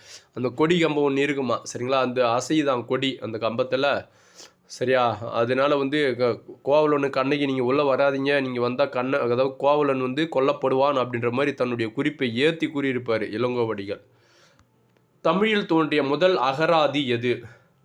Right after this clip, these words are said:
எண்பத்தி நாலுக்கு ஆப்ஷன் சி, சதுரகராதி. தொன்னூல் விளக்கம் என்ற இலக்கண நூலை இயற்றியவர் யார்? வீரமாமுனிவர். எண்பத்தி ஐந்துக்கு ஆப்ஷன் பி.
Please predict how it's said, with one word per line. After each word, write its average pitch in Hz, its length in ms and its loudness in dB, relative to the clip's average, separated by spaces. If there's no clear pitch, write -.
எண்பத்தி 151 560 -2
நாலுக்கு 131 640 2
ஆப்ஷன் 139 480 -4
சி, - 380 -6
சதுரகராதி. 127 880 0
தொன்னூல் 214 460 2
விளக்கம் 160 600 0
என்ற 143 460 2
இலக்கண 170 500 0
நூலை 147 360 0
இயற்றியவர் 139 640 -2
யார்? 117 380 -2
வீரமாமுனிவர். 143 1000 2
எண்பத்தி 135 440 -2
ஐந்துக்கு 143 300 -2
ஆப்ஷன் 123 360 -4
பி. 117 320 -4